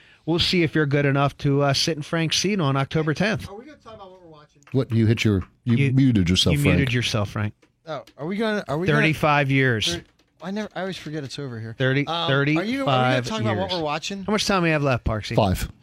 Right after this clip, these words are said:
Speaker 2: I cannot
Speaker 1: Frank,
Speaker 2: stop.
Speaker 1: Frank, Frank. <laughs> Let me start it off.
Speaker 3: Yeah.
Speaker 1: Just because it's your last five minutes for a month doesn't mean we change the rules around here. Frank,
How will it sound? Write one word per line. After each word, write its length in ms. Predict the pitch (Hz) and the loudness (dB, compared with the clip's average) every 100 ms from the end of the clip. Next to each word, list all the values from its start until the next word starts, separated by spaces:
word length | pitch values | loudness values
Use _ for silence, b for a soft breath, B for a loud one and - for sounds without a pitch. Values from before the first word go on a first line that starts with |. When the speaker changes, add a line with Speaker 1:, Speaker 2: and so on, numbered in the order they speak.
| b b b b | b b b b
Speaker 2:
I 140 | 190 | -4
cannot 340 | 226 226 202 190 | -2 -2 0 2
Speaker 1:
Frank, 260 | 196 214 175 | 4 4 2
Speaker 2:
stop. 140 | 170 | -4
Speaker 1:
Frank, 460 | - 202 202 220 - - - | 0 2 2 0 -10 -14 0
Frank. 460 | 170 202 240 - - | 2 2 0 -4 -4
<laughs> 1800 | - - - _ - _ _ _ _ _ _ _ _ _ _ _ _ - | -4 -6 -10 _ -20 _ _ _ _ _ _ _ _ _ _ _ _ -4
Let 200 | 160 156 | -2 0
me 100 | 165 | 0
start 320 | - 180 175 | 2 2 2
it 100 | 180 | 2
off. 360 | 131 117 - - _ _ _ _ _ _ _ _ | 0 -2 -6 -16 _ _ _ _ _ _ _ _
Speaker 3:
Yeah. 260 | - 131 185 - _ _ _ _ _ - | -2 2 2 -2 _ _ _ _ _ -2
Speaker 1:
Just 200 | 196 - | -2 0
because 280 | 262 247 220 | 2 2 2
it's 120 | - | 2
your 120 | 202 | 2
last 280 | 190 190 - | 4 2 2
five 220 | 196 175 | 2 2
minutes 200 | 175 160 | 2 2
for 120 | 170 | 0
a 60 | 151 | 2
month 280 | 160 156 - | 2 2 0
doesn't 260 | 147 151 | -2 0
mean 200 | 151 151 | 0 0
we 120 | 147 | 0
change 280 | 135 156 131 | 0 0 0
the 60 | 131 | 0
rules 240 | 131 127 | 0 0
around 180 | 120 120 | 0 0
here. 120 | 117 - | -2 -4
Frank, 380 | - 165 180 | 0 2 0